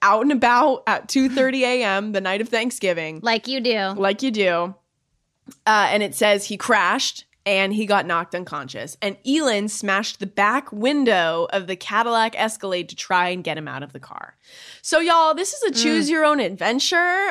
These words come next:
Speaker 1: okay? You can believe whatever story that you want.
Speaker 2: Sure.
Speaker 1: I just had
Speaker 2: Look,
Speaker 1: to
Speaker 2: if
Speaker 1: tell
Speaker 2: we
Speaker 1: you.
Speaker 2: d-, know anything in America, it's people believe whatever story they wanna
Speaker 1: Th-,
Speaker 2: believe.
Speaker 1: well, now I'm giving you the option,
Speaker 2: <laughs>
Speaker 1: okay?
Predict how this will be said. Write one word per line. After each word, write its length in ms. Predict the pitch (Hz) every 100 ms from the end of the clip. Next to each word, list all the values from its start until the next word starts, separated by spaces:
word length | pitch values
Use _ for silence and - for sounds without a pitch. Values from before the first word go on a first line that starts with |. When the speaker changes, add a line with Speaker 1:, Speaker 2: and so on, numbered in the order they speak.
| -
Speaker 1:
okay? 320 | 226 285 277
You 180 | 285 254
can 160 | 285 330
believe 300 | 277 262 233
whatever 480 | 202 - 220 240 262
story 480 | - 202 202 202
that 180 | 202 180
you 300 | - 196 190
want. 380 | 196 143 139 131
Speaker 2:
Sure. 420 | - 226 196 160 -
Speaker 1:
I 80 | 202
just 220 | 202 196
had 200 | - 254
Speaker 2:
Look, 80 | 269
Speaker 1:
to 80 | -
Speaker 2:
if 80 | 240
Speaker 1:
tell 100 | 214
Speaker 2:
we 80 | 269
Speaker 1:
you. 40 | 262
Speaker 2:
d-, 140 | 247
know 180 | 247 311
anything 320 | 320 349 320
in 80 | 311
America, 460 | 269 269 277 262
it's 140 | 226 -
people 340 | 269 233 240
believe 460 | 220 226 220 233 190
whatever 420 | 190 185 208 226
story 360 | 214 208 196 196
they 120 | 185
wanna 280 | 160 170 175
Speaker 1:
Th-, 40 |
Speaker 2:
believe. 180 | 180 214
Speaker 1:
well, 160 | 247 262
now 200 | 262 269
I'm 120 | 277
giving 200 | 240 214
you 80 | 202
the 140 | 180
option, 300 | - 466 156
Speaker 2:
<laughs> 60 | 262
Speaker 1:
okay? 300 | 370 165